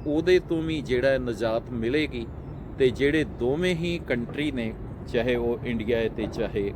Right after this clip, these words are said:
ਕੈਨੇਡਾ ਹੈ, ਇਹ ਮਿਲ ਕੇ ਫੇਰ ਵਧੀਆ ਰਿਲੇਸ਼ਨ ਬਣਾਉਣਗੇ ਔਰ ਆਪਣਾ ਜੋ ਵਪਾਰ ਹੈ ਉਹ ਵਧੀਆ ਕਰਨਗੇ, ਕਿਉਂਕਿ ਇਹ ਤੇ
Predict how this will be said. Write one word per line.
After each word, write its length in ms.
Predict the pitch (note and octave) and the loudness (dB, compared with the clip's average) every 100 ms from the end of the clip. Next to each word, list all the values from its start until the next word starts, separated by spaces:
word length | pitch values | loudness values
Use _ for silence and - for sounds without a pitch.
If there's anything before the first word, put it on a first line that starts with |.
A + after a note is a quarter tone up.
| - | -4
ਕੈਨੇਡਾ 380 | G#2+ A2 A2+ | -2 -2 0
ਹੈ, 120 | B2 F#2+ - - - | 0 -2 -8 -10 -2
ਇਹ 140 | D#3 D#3+ | 2 2
ਮਿਲ 300 | B2+ C3+ D3+ | 6 4 4
ਕੇ 200 | - E3+ | 0 -2
ਫੇਰ 400 | - D3 F3 C#3+ | -2 2 2 2
ਵਧੀਆ 500 | G#2 B2 E3+ F#3 E3 | -2 -4 2 2 2
ਰਿਲੇਸ਼ਨ 440 | C#3+ C3+ B2 C#3 | 0 -2 -2 -6
ਬਣਾਉਣਗੇ 600 | B2+ A#2+ B2 D3+ D3 D3 C#3+ - - - - - - | -4 -2 -2 -4 -4 -4 -4 -10 -10 -10 -8 -6 4
ਔਰ 220 | E3 E3 D3+ | 4 4 2
ਆਪਣਾ 380 | D3 - D#3 D3 | 2 2 -2 0
ਜੋ 280 | B2+ C#3 | 4 4
ਵਪਾਰ 520 | B2 B2+ - C3 D3 C#3+ | 4 0 2 4 6 4
ਹੈ 180 | B2+ B2 - C#3 | 2 0 -4 0
ਉਹ 140 | B2 | 2
ਵਧੀਆ 380 | G2+ A#2 C#3 C#3 | 2 0 2 2
ਕਰਨਗੇ, 520 | C3+ A#2+ C3 C3 C#3 B2+ | 4 0 0 0 0 0
ਕਿਉਂਕਿ 300 | B2 A#2+ C3+ - | -2 0 -2 0
ਇਹ 200 | C#3 D3+ | 2 2
ਤੇ 360 | D#3+ E3 D#3 D3+ | 2 0 2 0